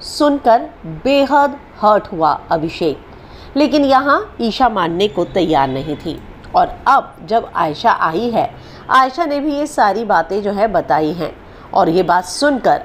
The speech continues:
अभिषेक टूट गए हैं। उसे विश्वास नहीं हो रहा कि ईशा उसके बारे में इतनी सारी गलत बातें बाहर बता रही हैं। तो आपको क्या लगता है कि जो काम ईशा कर रही है वो जानबूझकर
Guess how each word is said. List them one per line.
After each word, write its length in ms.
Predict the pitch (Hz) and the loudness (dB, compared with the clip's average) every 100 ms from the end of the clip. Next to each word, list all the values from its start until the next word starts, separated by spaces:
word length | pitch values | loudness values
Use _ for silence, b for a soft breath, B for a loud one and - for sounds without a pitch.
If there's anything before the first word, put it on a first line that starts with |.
| - | -2
अभिषेक 520 | 240 220 - 190 165 - | -2 -2 -2 -2 -2 -4
टूट 220 | 185 139 | -4 -2
गए 180 | 156 143 | -4 -4
हैं। 180 | 175 - - B B B B | -4 -6 -10 B B B B
उसे 200 | 285 359 | 0 2
विश्वास 520 | 285 294 285 247 247 | 2 2 2 2 0
नहीं 220 | 262 269 | -4 -4
हो 140 | 262 220 | -2 0
रहा 300 | 202 220 269 | 2 2 0
कि 220 | 320 247 - | -2 -10 -8
ईशा 400 | 214 165 269 233 - - | -8 -2 0 0 -2 -10
उसके 260 | 202 - 220 | -8 0 2
बारे 320 | 170 160 226 | 2 2 2
में 200 | 226 151 - - | 0 -4 -6 -10
इतनी 360 | 277 - 302 320 | -10 -2 2 2
सारी 340 | 294 175 165 185 | 2 0 0 0
गलत 300 | 175 156 147 | 0 0 0
बातें 380 | 156 143 208 - B B 202 208 | 0 0 -2 -4 B B -10 0
बाहर 380 | 262 226 165 147 | 2 2 -2 -4
बता 340 | 170 - 135 | -4 -2 -2
रही 300 | 127 - 147 | -6 -10 -8
हैं। 200 | 185 - - - B B B - | -8 -8 -12 -20 B B B 2
तो 80 | 285 | 4
आपको 300 | 254 254 285 | 4 0 -4
क्या 200 | 285 277 | 0 2
लगता 320 | 254 247 240 | 2 0 -2
है 180 | 262 277 | -2 -4
कि 160 | 277 240 | -6 -6
जो 220 | 175 233 | 2 2
काम 320 | 226 170 202 208 - | 4 0 0 -6 -10
ईशा 260 | 180 214 | -4 -2
कर 220 | 202 175 143 | -2 -2 -2
रही 280 | 175 202 | -2 -2
है 200 | 208 147 B B B B | -2 -4 B B B B
वो 120 | 226 311 | 0 0
जानबूझकर 1080 | 226 262 269 285 240 202 254 254 - 170 | 4 4 4 0 -6 -6 -6 -6 -2 -2